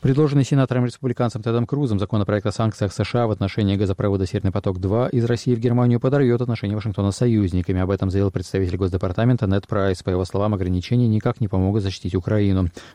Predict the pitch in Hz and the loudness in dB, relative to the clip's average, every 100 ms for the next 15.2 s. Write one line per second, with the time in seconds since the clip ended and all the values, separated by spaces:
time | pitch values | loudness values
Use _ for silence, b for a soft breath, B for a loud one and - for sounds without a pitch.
0 | - 104 101 - 110 110 98 - 95 95 | -2 0 -2 -2 -2 0 -2 -4 -4 -6
1 | - 113 117 - 95 92 92 92 - 123 | -2 0 0 -2 -4 0 0 0 0 -2
2 | 131 107 98 104 98 - 98 110 117 113 | 0 0 0 -2 -2 -4 -2 0 2 2
3 | 101 104 101 98 104 107 113 - 104 101 | 0 2 0 2 2 2 -2 -2 -2 -2
4 | 104 98 123 120 123 98 B B - 104 | -4 -2 0 2 2 0 B B -4 -4
5 | - 95 90 120 - 92 95 92 101 - | -2 -4 -2 -4 0 0 0 0 0 0
6 | 92 92 - 92 92 107 101 92 B B | -4 -2 0 0 0 2 0 0 B B
7 | B B - 123 151 139 127 131 123 - | B B -8 -4 -2 -2 0 0 0 -4
8 | - 135 139 131 117 113 107 - 107 117 | -2 0 2 0 0 2 0 0 0 0
9 | 123 117 101 110 110 - 113 120 - 147 | 0 0 0 0 0 0 0 0 0 2
10 | 110 92 95 92 - 120 - 113 95 95 | 2 2 0 -2 -2 -2 -2 -2 0 -2
11 | 95 - 101 98 92 - 92 101 98 92 | -2 -2 0 2 0 -2 -2 0 2 0
12 | 90 101 98 98 98 101 107 104 104 101 | 0 -2 0 -2 0 0 2 2 0 -2
13 | B B B B B 104 104 120 113 104 | B B B B B -2 0 0 0 -2
14 | 104 101 110 120 131 123 - 117 117 113 | -2 0 0 2 4 2 0 0 2 2
15 | 123 110 | 0 -2